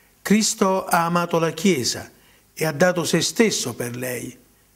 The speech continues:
per renderla santa, purificandola con il lavacro dell'acqua, mediante la parola, e per presentare a se stesso la Chiesa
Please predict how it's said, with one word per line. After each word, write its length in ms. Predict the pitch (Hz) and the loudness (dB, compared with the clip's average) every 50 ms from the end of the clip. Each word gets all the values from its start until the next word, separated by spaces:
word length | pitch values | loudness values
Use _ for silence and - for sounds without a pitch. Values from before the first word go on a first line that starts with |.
| _ _ | _ _
per 180 | _ - 151 143 | _ -4 -2 0
renderla 440 | 156 160 160 160 156 156 151 156 151 | 2 2 2 2 2 2 2 0 0
santa, 720 | - - 185 175 165 135 113 107 104 101 - 92 87 - _ _ _ _ _ _ _ _ _ _ - | 0 0 0 0 -2 -4 -6 -8 -10 -10 -10 -12 -12 -12 _ _ _ _ _ _ _ _ _ _ -14
purificandola 840 | - - 147 143 120 107 147 127 - 175 185 202 202 185 180 175 165 | -8 -6 -4 -2 -2 -2 -2 -2 0 0 0 0 0 0 0 0 0
con 200 | 170 160 156 156 | 0 0 0 0
il 80 | 156 147 | -2 -2
lavacro 460 | 147 147 147 175 180 196 190 196 175 | -2 -2 0 -2 -2 -2 -2 -2 0
dell'acqua, 720 | 160 160 147 143 147 131 123 127 - - - - 80 - - _ _ _ _ _ _ _ _ _ _ _ _ _ _ _ _ _ | 0 0 -2 -2 -2 -2 -2 -4 -6 -12 -14 -14 -14 -14 -16 _ _ _ _ _ _ _ _ _ _ _ _ _ _ _ _ _
mediante 600 | - 143 147 135 143 147 143 151 147 131 151 143 | -6 -4 -2 0 0 0 -2 -2 -2 0 0 2
la 140 | 139 135 | 0 0
parola, 520 | 131 139 131 131 127 123 113 101 71 - - - _ _ _ _ _ _ _ _ _ - | 0 -2 -2 -2 -2 -2 -4 -4 -6 -10 -14 -18 _ _ _ _ _ _ _ _ _ -12
e 120 | - - | -12 -6
per 180 | - - 147 135 | -4 -2 -2 0
presentare 680 | - 160 147 139 - 156 151 143 143 190 190 180 175 170 | 0 0 0 0 0 -2 -2 0 2 2 2 2 0 0
a 40 | 160 | -2
se 200 | - - 170 143 | -2 -2 -2 -2
stesso 800 | - - - 220 226 214 - - - 190 180 190 - - - - | 0 2 2 2 2 2 0 0 0 0 0 0 -2 -6 -10 -4
la 160 | - 160 160 | -2 -2 -2
Chiesa 580 | 156 - - 214 233 233 226 - - 196 190 - | 0 2 2 2 4 2 2 2 0 0 -2 -2